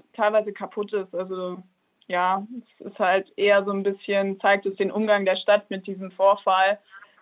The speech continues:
und weniger, äh, ja, ein öffn-, ein, ein öffentliches Gedenken.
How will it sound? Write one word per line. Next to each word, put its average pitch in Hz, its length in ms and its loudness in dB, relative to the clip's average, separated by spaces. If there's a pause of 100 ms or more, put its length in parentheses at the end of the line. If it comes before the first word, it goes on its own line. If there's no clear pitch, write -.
(540)
und 196 220 -2 (100)
weniger, 190 840 4
äh, 170 380 0 (1000)
ja, 185 260 0
ein 165 220 -6
öffn-, 190 420 -2
ein, 190 340 -6 (120)
ein 190 160 -4
öffentliches 196 500 -4
Gedenken. 180 640 -4